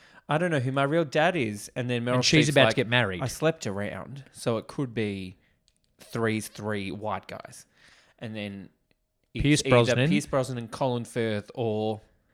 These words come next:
Speaker 1: Peter Sarsgaard.
Speaker 2: Who would you rather your dad be?
Speaker 1: Um, I feel like Pierce Brosnan has the most money and
Speaker 2: Now?
Speaker 1: probably better genes.
Speaker 2: Colin Firth has, is worth more than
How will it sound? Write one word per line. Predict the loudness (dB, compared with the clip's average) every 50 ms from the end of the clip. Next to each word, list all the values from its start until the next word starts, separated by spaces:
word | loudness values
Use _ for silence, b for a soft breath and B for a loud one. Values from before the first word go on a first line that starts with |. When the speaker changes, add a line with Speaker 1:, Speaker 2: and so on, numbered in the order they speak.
| _ _ _ _ _ _ _ _ _ -20 _ _ _ _ _ _ _ _ _ _
Speaker 1:
Peter | -8 -8 -8 -8
Sarsgaard. | -10 -10 -10 -8 -8 -8 -10 -10 -12 -12 -12 -10 -12 -14 -16 _ _ _ _ _ _ _ _ _ _ _ _ _ _ _ 2
Speaker 2:
Who | 4 6 8
would | 8 6 6
you | 4 6
rather | 6 8 8 8 8 6 4
your | 2 2 2
dad | 2 4 2 2 2 0 -4
be? | -8 -8 -8 -12 -16 _ _ _ _ _ _ _ _ _ _ _ _ _ _ _ _ _ _ _ _ _ _ _ _ _ _ _ _ _ _ _ _ _ _ _ _ 0
Speaker 1:
Um, | 0 2 2 2 0 -2 -4
I | -6 -6
feel | -4 -4 -2 -2 0
like | 0 0 -2 -4 -6 -12 _
Pierce | -6 -6 -6 -6 -4
Brosnan | -2 -2 -2 0 -2 -4 -4 -4
has | -2 -4 -4 -4
the | -4 -4
most | -2 -2 -4 -6 -8
money | -8 -6 -6 -6 -6 -6 -8 -8 -8 -8 -10 _ _ _ _ _ _ _ _ _ _ _ _ _ _ _ _ _ _ _ -4
and | -2 0 0 2
Speaker 2:
Now? | 4 4
Speaker 1:
probably | 4 2 0 -2 -8
better | -10 -10 -12 -12 -12
genes. | -12 -10 -10 -8 -8 -10 -10 -14 -18 -20 -20 -20 _ -20 -20 -20 -20 -20 _ _ _ _ _ _ -20 -20 -20 -20 _ _ _ _ _ _ _ _ _
Speaker 2:
Colin | 4 6 6 6 6 4
Firth | 6 8 10 10 10
has, | 8 4 0 0 -2 -6 -4 -4
is | -4 -4 0
worth | 4 6 6 6 6 6
more | 6 6 8 8
than | 6 4 2 2 0 -2 -4